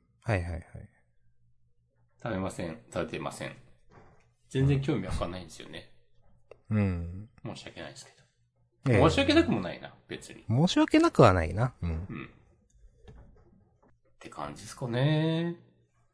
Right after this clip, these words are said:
Speaker 1: えー、まあ私いろいろあげてますが。
Speaker 2: お。
Speaker 1: ちょっと久しぶりにこの間ね、あの、もう最近ずっと行ってなかったんですけど、あの、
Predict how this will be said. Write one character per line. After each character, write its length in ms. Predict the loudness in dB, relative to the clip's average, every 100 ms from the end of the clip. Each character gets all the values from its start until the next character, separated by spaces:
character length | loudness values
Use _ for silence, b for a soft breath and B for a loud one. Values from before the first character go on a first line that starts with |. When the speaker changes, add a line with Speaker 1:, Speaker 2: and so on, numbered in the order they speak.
| _ _ _ _ _ _ _ _ _ _ _ _ _ _ _ _ _ _ -2
Speaker 1:
え 840 | 2 4 4 2 2 0 0 -2 -4 2
ー、 40 |
ま 60 | 4
あ 20 |
私 260 | 6 6
い 60 | 6
ろ 100 | 8
い 20 |
ろ 80 | 8
あ 60 | 8
げ 120 | 6
て 100 | 6
ま 140 | 6
す 140 | 4 2
が。 240 | 2 0 -6 B B B -8
Speaker 2:
お。 60 | -6
Speaker 1:
ち 40 |
ょ 60 | -6 -10 _ _ _ _ _ _ _ _ _ _ _ -18 -4
っ 20 |
と 60 | 0
久 200 | 4 6
し 120 | 8
ぶ 60 |
り 60 | 8
に 60 | 6
こ 140 | 6
の 80 | 6
間 180 | 6 6
ね、 140 | 6
あ 120 | 4
の、 240 | 2 -2 -6 -14 -20 -20 -20 _ _
も 120 | 0
う 20 |
最 180 | 4 4
近 140 | 6 6
ず 100 | 4
っ 40 |
と 140 | 4
行 100 | 2
っ 20 | 4
て 80 |
な 60 | 4
か 80 | 4
っ 40 |
た 140 | 2 0
ん 80 |
で 80 | 0
す 100 | -2
け 80 | 0
ど、 100 | 0
あ 40 |
の、 260 | 0 -6